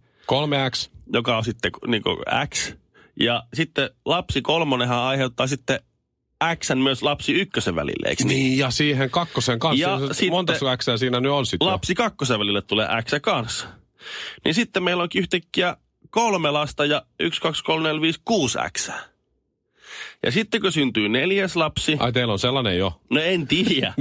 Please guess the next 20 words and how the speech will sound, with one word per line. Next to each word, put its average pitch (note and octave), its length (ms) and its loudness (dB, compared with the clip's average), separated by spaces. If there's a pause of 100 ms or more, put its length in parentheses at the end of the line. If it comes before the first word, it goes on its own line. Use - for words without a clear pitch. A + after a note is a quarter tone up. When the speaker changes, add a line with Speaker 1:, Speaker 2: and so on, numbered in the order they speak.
(200)
Speaker 1:
<laughs> C#3 320 -2
Harkinnassa. C3 680 2
Speaker 2:
Mutta G#2+ 100 -2 (800)
jos A3 440 0
tulee D3+ 480 2 (540)
neljäs D#3+ 500 0
lapsi, C3+ 420 0 (320)
niin C#3 120 2
sille F3 260 2
syntyy D3+ 440 0 (300)
X. - 80 -2 (1600)
Speaker 1:
Aika A#2+ 280 0
monen A2+ 300 0
kanssa. E2 220 -2
Sulla D#3 160 2
on B2+ 40 2
onneksi C3+ 220 0
pitkä - 240 0
Speaker 2:
Ykkösen, G3 240 2
Speaker 1:
matikka. F3 260 -2